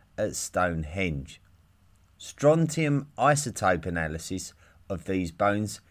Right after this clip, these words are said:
suggests that some of the individuals may have originated from modern Welsh lands, demonstrating a connection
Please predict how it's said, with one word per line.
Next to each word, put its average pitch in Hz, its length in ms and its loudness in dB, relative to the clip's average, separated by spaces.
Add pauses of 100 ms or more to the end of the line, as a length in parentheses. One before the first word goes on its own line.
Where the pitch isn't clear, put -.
(140)
suggests 135 560 -2
that 113 180 -6
some 104 260 0
of 95 140 -4
the 95 180 0
individuals 120 760 -2 (220)
may 135 580 2
have 143 160 2
originated 123 920 0 (280)
from 117 360 -2
modern 101 400 0
Welsh 87 360 -2
lands, 92 440 -4
demonstrating 113 880 -2
a 110 60 -6
connection 104 840 -2